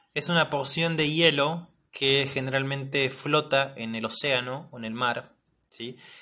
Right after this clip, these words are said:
Y que tiene dos partes. Una parte que está sobre la superficie del agua y una parte que no podemos ver porque no es visible.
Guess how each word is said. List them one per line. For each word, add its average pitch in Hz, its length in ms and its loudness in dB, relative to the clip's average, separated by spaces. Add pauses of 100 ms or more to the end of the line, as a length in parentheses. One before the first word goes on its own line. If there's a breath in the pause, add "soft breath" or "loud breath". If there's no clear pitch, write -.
(140 loud breath)
Y 151 120 -16
que 160 100 0
tiene 180 580 0
dos 160 420 2
partes. - 800 -4
Una 156 220 0
parte 160 380 4
que 139 80 -2
está 135 320 4
sobre 123 300 0
la 117 100 0
superficie 131 880 -2
del 117 160 -2
agua 123 480 0 (560 loud breath)
y 190 60 -4
una 208 240 4
parte 170 320 6
que 143 140 2
no 139 160 2
podemos 127 420 6
ver 127 260 8
porque - 240 -4
no 120 160 0
es 151 200 2
visible. 104 760 -4